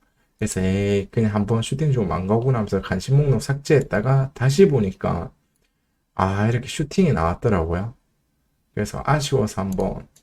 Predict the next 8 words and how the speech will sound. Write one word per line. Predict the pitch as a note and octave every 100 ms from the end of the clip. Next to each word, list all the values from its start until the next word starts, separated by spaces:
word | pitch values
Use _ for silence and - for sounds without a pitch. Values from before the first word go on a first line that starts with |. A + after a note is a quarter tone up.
| _ _ _
눌릴 | - G#2 A#2+ D3 C#3
때 | C#3+
들어갔는데 | - G#2+ A#2 B2 B2+ A#2+ F#2+ - - - _ _ _ _ _ _ _ _ _
딱 | C3 - _ _ _ _ _ _ _ _ _ _ _ _
칠천이백이십 | - F#3+ F#3+ - G3+ G3+ C#3 G#2 B2 - - _ _ _ G2+ F#2+ D3 D#3
원, | E3+ E3+ E3
삼십 | - F#3 F3 B2
원 | G#2+ G#2